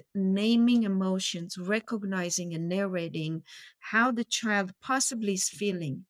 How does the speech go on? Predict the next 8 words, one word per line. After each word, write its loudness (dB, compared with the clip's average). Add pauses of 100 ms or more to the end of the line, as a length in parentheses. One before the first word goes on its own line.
and -4
then 2 (920)
letting 4
them 2
be 0
in 2
that 0
emotion. -4